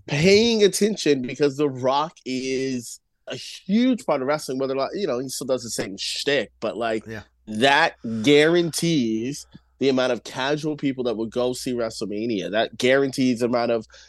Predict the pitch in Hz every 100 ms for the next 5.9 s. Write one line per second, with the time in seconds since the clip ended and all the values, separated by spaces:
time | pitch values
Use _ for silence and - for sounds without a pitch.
0 | _ - 104 120 147 151 165 147 139 131
1 | 135 - 135 127 139 131 143 151 120 113
2 | 113 117 110 123 135 - 120 113 120 113
3 | 117 104 80 104 107 127 135 135 131 117
4 | - - _ _ _ - 160 175 107 135
5 | 143 101 131 120 - 151 151 139